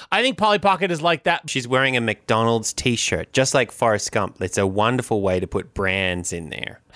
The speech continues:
Speaker 1: I do think she's an eternal being.
Speaker 2: Yeah.
Speaker 1: She's in the pocket of the pharaohs when they're like,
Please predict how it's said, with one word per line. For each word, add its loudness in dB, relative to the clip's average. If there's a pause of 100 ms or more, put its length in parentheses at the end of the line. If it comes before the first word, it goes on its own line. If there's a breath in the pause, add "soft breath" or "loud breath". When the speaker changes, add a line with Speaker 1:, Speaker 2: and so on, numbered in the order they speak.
(160 loud breath)
Speaker 1:
I 0
do 2
think 0
she's 0
an 0
eternal 0
being. 0 (280 soft breath)
Speaker 2:
Yeah. 0
Speaker 1:
She's -2
in -2
the 0
pocket 0
of 0
the -2
pharaohs 2
when -2
they're 2
like, 0